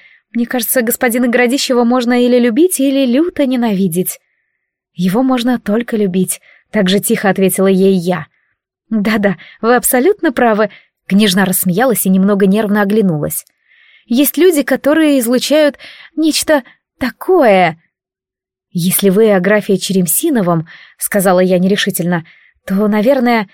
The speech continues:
мне кажется, это, конечно, только моё мнение, но вам не стоит обращать на него ваше драгоценнейшее внимание».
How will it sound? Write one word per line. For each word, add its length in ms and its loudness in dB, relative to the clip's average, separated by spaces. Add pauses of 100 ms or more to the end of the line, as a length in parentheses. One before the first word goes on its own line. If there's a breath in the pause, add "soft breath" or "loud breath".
(300 soft breath)
мне 300 -2
кажется, 580 -2 (180)
это, 140 -8
конечно, 360 -2
только 240 -2
моё 220 2
мнение, 480 0 (320 loud breath)
но 120 -2
вам 200 0
не 160 0
стоит 400 -2
обращать 460 -2
на 40 0
него 240 2
ваше 300 -2
драгоценнейшее 760 -2
внимание». 600 -4